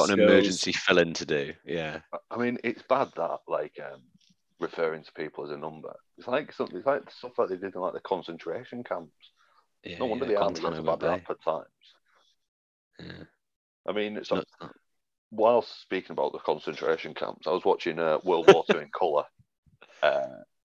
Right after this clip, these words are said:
Speaker 3: the other
Speaker 1: Brilliant.
Speaker 3: day,
Speaker 1: Great
Speaker 3: and I
Speaker 1: doc.
Speaker 3: came across something which was one of the greatest
Speaker 1: Shout out.
Speaker 3: vocals of, uh, yeah, great.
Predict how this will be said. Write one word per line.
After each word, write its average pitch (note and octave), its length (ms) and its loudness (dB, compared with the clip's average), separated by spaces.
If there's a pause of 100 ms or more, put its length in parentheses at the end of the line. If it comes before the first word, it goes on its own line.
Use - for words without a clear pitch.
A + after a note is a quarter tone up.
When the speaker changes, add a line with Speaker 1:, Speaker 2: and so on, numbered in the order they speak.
Speaker 3:
the F2 160 -2
other F2 120 2
Speaker 1:
Brilliant. E2 200 4
Speaker 3:
day, C2+ 200 2
Speaker 1:
Great F2 180 6
Speaker 3:
and F2+ 100 4
I F2 40 4
Speaker 1:
doc. E2+ 80 4
Speaker 3:
came G#2 160 4
across F#2 280 0
something D#2+ 340 -4
which D2+ 220 -4
was D2+ 140 -4
one E2 120 2
of D2+ 80 -4
the D#2+ 80 0
greatest D#2+ 360 0
Speaker 1:
Shout D#2 260 2
out. D#2 60 -10
Speaker 3:
vocals D2+ 260 -2 (460)
of, D2 200 0
uh, C#2 260 2 (420)
yeah, D2+ 180 2 (200)
great. D2 220 0